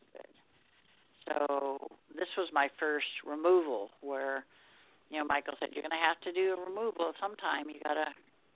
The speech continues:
you know, you're gonna have to experience it," 'cause this was when I first started doing 'em.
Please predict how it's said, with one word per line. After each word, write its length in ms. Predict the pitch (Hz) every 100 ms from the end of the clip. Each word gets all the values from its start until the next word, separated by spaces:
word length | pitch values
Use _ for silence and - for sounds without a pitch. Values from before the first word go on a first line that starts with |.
| _ _ _
you 100 | 160
know, 160 | 165 143
you're 160 | 139 147
gonna 160 | 160
have 180 | 156 147
to 40 | -
experience 600 | - - 277 262 156 107
it," 160 | - -
'cause 140 | 139 -
this 220 | 143 156
was 100 | 160
when 80 | 139
I 80 | 143
first 260 | - 139 -
started 380 | 156 151 -
doing 240 | 156 175 156
'em. 140 | -